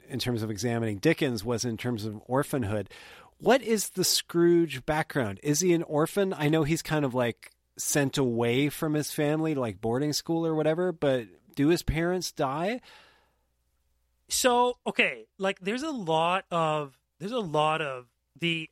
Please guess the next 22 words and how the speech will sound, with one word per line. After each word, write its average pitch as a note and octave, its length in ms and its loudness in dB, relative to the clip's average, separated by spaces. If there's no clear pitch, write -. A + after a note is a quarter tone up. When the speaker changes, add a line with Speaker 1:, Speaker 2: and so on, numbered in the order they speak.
Speaker 2:
I, D#3 260 0
I, D3 200 0
I, E3+ 160 0
I D#3+ 140 -8
mean, E3 120 -2
even G#3 180 -2
though G3+ 100 2
I D#3+ 60 2
reread D3 420 -2
it, A2+ 260 -12
this B2+ 100 -12
is E3 60 -2
actually D3 240 0
a A2 40 -4
hard C#3+ 240 0
question C#3+ 340 -4
for B2 140 -14
me A2+ 240 -14
to E3 100 -6
read. C#3+ 220 -2
There E3 160 2
is, A3 340 -4